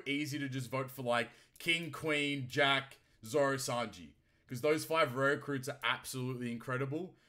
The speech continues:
and they kinda just really work well with the legends that they, um, that they have there.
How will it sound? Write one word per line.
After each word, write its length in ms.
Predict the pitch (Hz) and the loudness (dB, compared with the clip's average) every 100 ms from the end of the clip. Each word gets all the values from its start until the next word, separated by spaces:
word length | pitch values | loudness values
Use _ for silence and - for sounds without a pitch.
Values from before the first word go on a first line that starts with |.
| _ 131 | _ -2
and 100 | 139 | -2
they 60 | |
kinda 260 | 139 151 147 | 0 2 2
just 140 | 139 | 0
really 320 | 110 131 147 143 | -2 0 0 0
work 360 | 123 131 131 | -2 -2 -2
well 220 | 117 123 | -2 -2
with 140 | 127 123 | -2 -4
the 80 | 113 | -2
legends 460 | 113 117 117 110 | 0 0 -4 -6
that 180 | 110 107 | -6 -6
they, 200 | 110 98 | -6 -4
um, 260 | 98 90 87 | -4 -6 -12
that 140 | 85 | -10
they 100 | 98 | -8
have 300 | 95 98 82 | -4 -4 -4
there. 220 | 87 76 | -10 -12